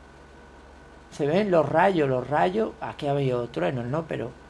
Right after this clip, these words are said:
mira de dónde sale todo. Si es que lo estamos viendo. ¿De dónde sale? Coño, ¿dónde estoy yo?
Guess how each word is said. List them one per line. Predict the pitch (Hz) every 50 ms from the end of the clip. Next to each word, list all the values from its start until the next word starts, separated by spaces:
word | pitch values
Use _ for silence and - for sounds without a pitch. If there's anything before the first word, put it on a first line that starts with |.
| - - -
mira | 160 160 156 151
de | 160 156
dónde | 143 151 156 147 135 127
sale | - 151 147 175 170 160
todo. | 147 - 156 156 147 135 117 117 - - - - - - - - - - - - - - - - - - - - - - - - - - - - - - - -
Si | - 139 135
es | 139
que | - 175 151
lo | 127
estamos | 123 123 - 143 143 139 151 143 120 110
viendo. | 117 120 120 127 131 135 131 113 95 - - - - - - - - - - - - - - - - - - - - - - - - - - - - - - - - - - - - - - - - -
¿De | 123 123
dónde | 120 151 165 175 185 185
sale? | 190 - 180 165 143 123 110 107 107 - - - - - - - - - - - - - - - - - - - - - -
Coño, | - 165 196 254 294 330 349 370 359 320 214
¿dónde | 190 220 226 226 233 226
estoy | 220 226 262 269 294 311
yo? | 302 339 359 370 359 302 156 107